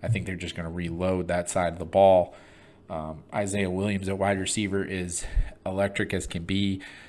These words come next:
I'm, I'm high on Illinois. Uh, don't put it past Minnesota either. Uh, P J Fleck is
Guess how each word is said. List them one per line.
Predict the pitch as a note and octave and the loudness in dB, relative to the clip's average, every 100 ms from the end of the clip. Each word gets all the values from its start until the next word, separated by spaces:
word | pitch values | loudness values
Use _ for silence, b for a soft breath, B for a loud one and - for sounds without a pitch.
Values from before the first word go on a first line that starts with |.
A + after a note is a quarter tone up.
| B B - | B B 2
I'm, | G#2+ G2+ | 4 4
I'm | E2+ G#2 | 0 2
high | G#2 G#2+ G2+ | 4 6 6
on | G2 | 4
Illinois. | G2 F#2 G2+ G#2+ G#2+ G2+ B B B | 2 0 0 0 0 0 B B B
Uh, | - F2+ | -2 -6
don't | F#2 G#2 G2+ | -4 -4 -4
put | - | -2
it | G#2 | -2
past | G#2 A2 - | 4 4 4
Minnesota | A2 G2 - G#2+ G#2+ | -2 -2 0 2 2
either. | G#2+ G#2 G#2+ G#2 G2+ - - | 0 0 0 0 0 -4 -14
Uh, | E2 - | -12 -10
P | - G#2+ | -6 -2
J | G2 | -2
Fleck | F2+ - G2 G2 - | -2 0 0 -2 -6
is | F#2+ F2+ F#2 | -6 -4 -8